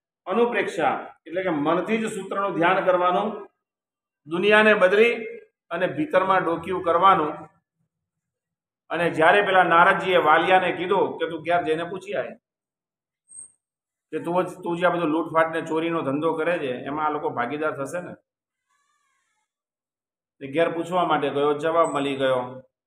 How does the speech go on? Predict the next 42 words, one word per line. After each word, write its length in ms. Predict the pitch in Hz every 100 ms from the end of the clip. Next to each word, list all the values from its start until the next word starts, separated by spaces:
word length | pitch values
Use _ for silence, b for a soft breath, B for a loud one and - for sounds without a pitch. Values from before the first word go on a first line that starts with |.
| _
અને 140 | 143
પછી 320 | 156 151 147 175
એને 140 | 156
અંદરથી 320 | 143 147 151
અનુપ્રેક્ષા 520 | 143 156 151 143 147
ચાલુ 300 | 139 120 117
કરી. 340 | 113 110 107 110 _ _ _ _ _ _ _ _ _ _ _
અનુપ્રેક્ષા 560 | 160 214 233 220 220 220
ચાલુ 380 | 202 185 214 202
કરી 300 | 214 202 123 - - - _ _ _ _ _ _ _ -
તો 60 |
કે 60 | 185
મારે 360 | 190 175 196 220
હવે 180 | 185
પાપો 340 | 214 190 185 226
નથી 220 | 220 226
કરવા. 280 | 214 190 160
શેના 300 | 156 196 233
માટે 240 | 220 202
ભાઈ 180 | 190 151
કરવાના? 440 | 135 127 123 117
કોના 340 | 113 160 190 233
માટે 260 | 214 196
કરવાનું 380 | 170 147 139 131
આ 40 | 117
બધું? 280 | 107 113 - _ _ _ _ _ _ _ _ _ _ _ _ _ _
મેં 100 | 135
કાલે 220 | 131 156
કીધું 240 | 151 156 180
હતું 200 | 202 180
કે 80 |
બધું 320 | 156 147 147 185
તમારે 280 | 180 185
અહીંથી 220 | 185 196 190
લઈ 100 | 196
જવાનું 320 | 214 220 214
ને, 300 | 165 123 123
એવી 100 | 160
વિદ્યા 240 | 175 170 185
શીખવાડી 320 | 185 196 202
દઉં 120 | 220
ને. 220 | 170 -